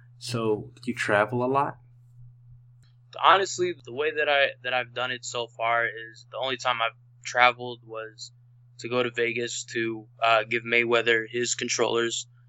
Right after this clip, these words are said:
Speaker 2: which were a gift, and it, they were during, uh, before his Pacquiao fight, so he didn't get a chance, I didn't get a chance to, you know, talk to him in person 'cause he was in fight mode, but that's the only time I've traveled. Other than that,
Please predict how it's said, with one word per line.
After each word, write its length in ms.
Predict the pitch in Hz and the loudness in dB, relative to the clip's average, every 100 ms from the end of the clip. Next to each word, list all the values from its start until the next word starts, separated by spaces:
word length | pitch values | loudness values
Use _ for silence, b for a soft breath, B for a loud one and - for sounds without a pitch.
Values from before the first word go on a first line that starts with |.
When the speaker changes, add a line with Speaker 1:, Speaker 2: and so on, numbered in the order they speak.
| - - | -20 -4
Speaker 2:
which 320 | 120 120 - | 0 2 2
were 140 | 117 | 4
a 100 | 117 110 | 4 4
gift, 380 | 117 117 - | 4 2 0
and 140 | 113 110 | -2 0
it, 140 | 110 117 | -2 2
they 80 | |
were 140 | 120 113 | 2 4
during, 420 | 113 117 117 110 | 4 6 6 4
uh, 360 | 107 110 104 104 _ b b _ _ - - | 4 4 4 0 _ b b _ _ -10 -8
before 300 | 120 127 120 | -2 4 4
his 140 | 110 | 2
Pacquiao 520 | - 123 120 123 123 | 6 8 8 4 -2
fight, 380 | 120 120 120 120 | 0 0 0 0
so 220 | - 110 | -10 -10
he 80 | 113 | -10
didn't 180 | 117 113 | -12 -10
get 140 | 117 | -10
a 40 | - | -8
chance, 520 | - 117 113 - - 107 | -4 -4 -4 -10 -4 2
I 100 | 117 | 2
didn't 140 | 123 | 2
get 80 | 113 | -4
a 60 | |
chance 340 | 113 117 113 - | -6 -6 -6 -8
to, 240 | 117 107 | -4 -4
you 100 | 107 | -4
know, 220 | 113 107 - - _ _ | -6 -8 -10 -20 _ _
talk 240 | - 120 117 | 2 4 4
to 80 | 117 | -4
him 60 | |
in 60 | 113 | -4
person 360 | 120 113 - | -2 -2 -4
'cause 180 | 113 107 | -10 -10
he 80 | 113 | -8
was 140 | 113 | -6
in 80 | 107 | -10
fight 320 | - 120 117 | 2 6 6
mode, 240 | 120 120 120 | 4 -2 -2
but 180 | 110 107 - | -2 -4 -2
that's 240 | 110 - | -2 -2
the 80 | 120 | -4
only 160 | 113 110 | -6 -6
time 240 | - 110 | -2 0
I've 100 | 101 | -2
traveled. 480 | - 113 117 117 117 | 0 6 6 6 -2
Other 260 | 110 113 113 | -2 -2 -2
than 120 | 117 107 | -2 6
that, 300 | 117 120 | 8 8